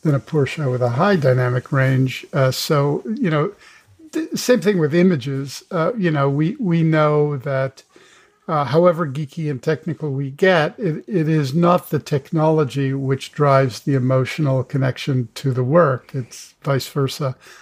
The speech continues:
However, there are, uh, subtleties of exploration within, uh, the technicalities that allow, uh, some exploration to do new kinds of work within that. And that's very interesting, I think, to all of us here.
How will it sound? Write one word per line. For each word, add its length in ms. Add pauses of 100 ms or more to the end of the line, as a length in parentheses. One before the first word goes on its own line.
(100)
However, 580 (720)
there 260
are, 460
uh, 180
subtleties 1000
of 440
exploration 1120
within, 880 (840)
uh, 220
the 140
technicalities 1040
that 140
allow, 760
uh, 120
some 240
exploration 840
to 120
do 200
new 320
kinds 400
of 140
work 460
within 400
that. 240
And 80
that's 220
very 280
interesting, 640
I 80
think, 260
to 140
all 140
of 100
us 160
here. 240